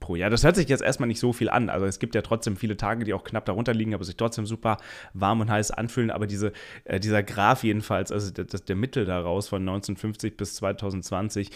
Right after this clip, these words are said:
ist stetig steigend im Prinzip. Und dann gibt's auch so Ausnahmejahre wie, ähm, wenn man das hier ganz genau ablesen kann, die, ja, die, die einzelnen Jahreszahlen stehen nicht da, äh, zwischen den zehner Jahren, aber zweitausendachtzehn oder zweitausendneunzehn waren's aber halt einundzwanzig Tage. Ähm, während es zum Beispiel halt,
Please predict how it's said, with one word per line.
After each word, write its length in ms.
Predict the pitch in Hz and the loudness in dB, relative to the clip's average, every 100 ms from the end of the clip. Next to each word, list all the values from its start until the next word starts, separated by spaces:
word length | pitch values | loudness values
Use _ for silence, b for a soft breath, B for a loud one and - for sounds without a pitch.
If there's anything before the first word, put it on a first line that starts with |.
| B - | B -8
ist 100 | 110 | -4
stetig 480 | - 104 101 - - | -2 -2 -2 -8 -10
steigend 380 | - 90 98 87 | -4 0 0 -2
im 100 | 80 | -6
Prinzip. 340 | 87 85 87 | -8 -10 -8
Und 160 | 92 90 B - | -6 -8 B -8
dann 100 | 95 | -4
gibt's 160 | 107 | 0
auch 80 | 120 | 0
so 140 | - - | 0 0
Ausnahmejahre 640 | 104 110 107 95 104 98 | 0 0 2 2 2 0
wie, 200 | 95 92 | -2 -2
ähm, 360 | - 98 92 92 | -2 -4 -4 -4
wenn 80 | 95 | -4
man 80 | |
das 140 | 95 - | -4 -4
hier 80 | 104 | -4
ganz 180 | 95 | -4
genau 280 | - 95 90 - - | -4 -2 -2 -6 -10
ablesen 360 | - 107 104 | -4 -2 -2
kann, 160 | 104 98 | -2 -4
die, 160 | 85 - - - | -4 -8 -12 -8
ja, 240 | 90 82 - - | -6 -6 -8 -14
die, 240 | 113 87 | -10 -10
die 160 | - - | -8 0
einzelnen 320 | 120 139 123 | 2 2 2
Jahreszahlen 400 | 107 117 117 104 | 2 0 0 -4
stehen 220 | 95 98 | -2 -6
nicht 180 | 95 - | -6 -4
da, 240 | 113 117 120 B B B | -2 -2 -4 B B B
äh, 120 | 110 | -4
zwischen 260 | 101 104 104 | -2 -4 -2
den 140 | 101 | -4
zehner 280 | 85 117 117 | -2 -2 -2
Jahren, 260 | 95 90 101 | -2 -4 -4
aber 400 | - 104 95 - | -2 0 -2 -4
zweitausendachtzehn 680 | - 101 98 90 110 - 101 | -6 -4 -2 -4 -6 -6 -4
oder 200 | 90 90 | -4 -4
zweitausendneunzehn 760 | 101 98 92 87 98 104 90 | -4 -2 -2 -2 -4 -4 -4
waren's 180 | 90 92 | -4 -4
aber 120 | 92 | -4
halt 160 | 87 - | -6 -4
einundzwanzig 580 | 95 87 - 76 - | -4 -4 -8 -12 -12
Tage. 340 | - - - - B B - | -10 -12 -12 -14 B B -8
Ähm, 300 | - 85 85 110 | -2 -2 -2 -2
während 400 | 107 98 98 92 | 2 2 2 -2
es 80 | |
zum 120 | - 90 | -2 0
Beispiel 360 | 92 - 98 | 0 -2 -2
halt, 240 | 95 87 | -2 -2